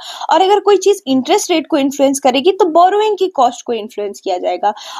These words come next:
और जो जितने भी हाउसहोल्ड और बिजनेस हैं उन पे, उनके फाइनेंशियल कंडीशन पे फर्क पड़ेगा। देखो,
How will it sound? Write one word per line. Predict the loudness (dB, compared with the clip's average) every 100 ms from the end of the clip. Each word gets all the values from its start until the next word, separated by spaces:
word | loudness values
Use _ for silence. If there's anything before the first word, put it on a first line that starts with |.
| -2
और | 0
जो | 2
जितने | 0 0 -2 0
भी | 0
हाउसहोल्ड | 0 0 0 0 2 4 4
और |
बिजनेस | 2 -2 -2 -2 -2 -4
हैं |
उन | -4 0 2
पे, | 2 2
उनके | 2 2 2
फाइनेंशियल | 2 0 -2 -4 -4
कंडीशन | -2 -2 -4 -4 -4
पे | -4
फर्क | -2 -4 -4 -6
पड़ेगा। | -6 -4 -4 -6 -16 -20 -4
देखो, | -4 -2